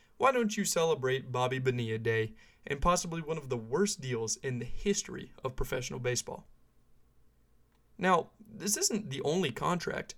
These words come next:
that was created a very long time ago and is still being paid out to this day. No, Bruce Sutter and the Atlanta Braves still have a deal going, set to end in twenty twenty-two. Now, a lot of people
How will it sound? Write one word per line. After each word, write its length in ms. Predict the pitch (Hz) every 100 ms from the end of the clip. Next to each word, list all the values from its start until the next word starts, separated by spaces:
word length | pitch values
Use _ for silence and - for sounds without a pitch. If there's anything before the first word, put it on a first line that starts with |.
| - _ -
that 160 | 143
was 160 | 135 131
created 460 | - 139 131 123
a 40 | 110
very 240 | 139 185
long 220 | 135 123
time 260 | 117 139 120
ago 340 | 117 120 117 - - _
and 160 | - 135
is 100 | 131
still 200 | - 165
being 320 | 123 135 127
paid 280 | 110 135 123
out 340 | 147 117 - -
to 160 | 143
this 200 | 120 117
day. 300 | - - - - - - - _ - - _ -
No, 400 | 156 190 202 - -
Bruce 320 | 135 196 175
Sutter 500 | - - 143 151 208 - -
and 300 | 135 127 120
the 120 | 117
Atlanta 300 | 120 131 117
Braves 440 | 165 190 160 - - - - _ _
still 240 | - 247
have 200 | 220 214
a 40 | 196
deal 220 | 196 196
going, 400 | 190 196 131 120 -
set 240 | - 170
to 120 | -
end 280 | 135 127 127
in 180 | - 127
twenty 320 | - 139 139
twenty-two. 680 | 127 123 117 113 175 151 - - - _ _ - - _ _ _ _ _ _ -
Now, 240 | 165 160
a 60 | -
lot 200 | 208 226
of 80 | -
people 460 | 156 127 123 117